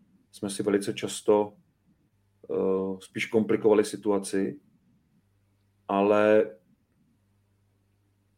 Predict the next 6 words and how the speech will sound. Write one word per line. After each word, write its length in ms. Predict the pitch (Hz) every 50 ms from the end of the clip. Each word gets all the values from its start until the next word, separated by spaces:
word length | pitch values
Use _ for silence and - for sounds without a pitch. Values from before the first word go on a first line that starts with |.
| _ -
je 140 | 127 143 151
taky 320 | - - 143 131 - 139
pravda, 680 | 135 - 127 110 98 95 101 98 95 92 101 - 151 - _ _ _ _ _ _ _ _ _ _ _ _ _ _ _ _ _ _
že 460 | - - 113 104 101 101 98 101 101 -
Vladimír 420 | - - 110 113 120 127 139 135 127
Vujtek, 680 | 120 123 120 113 - - 113 107 104 101 98 - -